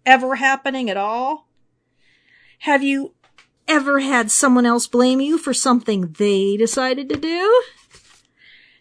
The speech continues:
Do you, did you know that they were lying? Did they act like they believed what they were saying?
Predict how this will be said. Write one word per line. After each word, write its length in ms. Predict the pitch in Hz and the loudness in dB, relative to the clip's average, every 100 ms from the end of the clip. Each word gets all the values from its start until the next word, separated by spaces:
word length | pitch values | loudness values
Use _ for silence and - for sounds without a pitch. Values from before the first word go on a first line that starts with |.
| _ 196 | _ -8
Do 140 | 254 | -2
you, 920 | 302 302 294 294 294 285 285 277 254 _ - 247 | 0 0 -2 -6 -8 -10 -10 -12 -14 _ -20 -8
did 240 | 277 240 | -6 -4
you 80 | 285 | -2
know 280 | 285 277 311 | 0 0 -2
that 140 | - | -4
they 140 | 330 | -6
were 160 | 262 226 | -4 -4
lying? 500 | 202 202 214 269 392 539 _ _ _ _ _ _ _ _ _ _ _ _ _ _ | -2 -4 -6 -8 -10 -14 _ _ _ _ _ _ _ _ _ _ _ _ _ _
Did 160 | 302 240 | -6 -2
they 200 | 262 254 | -2 -2
act 420 | 233 226 277 - | -2 0 0 -4
like 220 | 285 269 254 | -2 0 0
they 140 | 277 | -2
believed 580 | 233 214 202 208 226 247 | 0 0 -2 -2 -4 -6
what 140 | 277 | -8
they 120 | 302 | -6
were 140 | 302 311 | -6 -6
saying? 420 | - 339 359 | -6 -6 -8